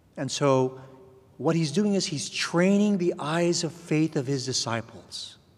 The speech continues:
then and now. Do we see others? Someone, someone or people who may have been set aside for whatever reason, but God sees, "No, this is a beloved child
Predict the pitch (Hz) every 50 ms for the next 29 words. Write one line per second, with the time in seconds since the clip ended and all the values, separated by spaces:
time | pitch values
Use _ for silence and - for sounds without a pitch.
0 | _ _ _ _ _ _ _ _ _ _ _ - 113 98 139 143 156 170 175 180
1 | 180 135 135 135 123 113 104 104 - - - - - - - _ _ _ _ _
2 | _ _ _ _ _ _ _ _ _ _ _ _ _ _ - 117 107 143 160 160
3 | 151 165 160 151 - - - 156 156 160 156 - 135 139 117 117 104 98 - -
4 | - - - - - - - _ _ _ _ _ _ _ - - - 127 127 139
5 | 147 151 156 - - - - - - 143 147 156 156 160 165 170 - 151 135 135
6 | - - - - 170 165 165 170 170 151 151 143 143 151 160 160 160 160 160 -
7 | 160 151 151 151 156 165 156 - - 139 139 156 170 - - 147 139 139 143 147
8 | 143 - 143 131 123 127 139 147 175 170 160 147 139 123 120 123 123 123 - -
9 | - _ _ _ _ _ _ _ _ _ _ _ _ _ _ _ _ _ - 117
10 | 117 - - 139 135 143 147 143 139 - - 139 127 117 113 120 127 131 135 123
11 | 117 123 147 143 123 110 98 113 110 107 120 135 139 135 143 143 - - - -
12 | - 143 143 117 82 - -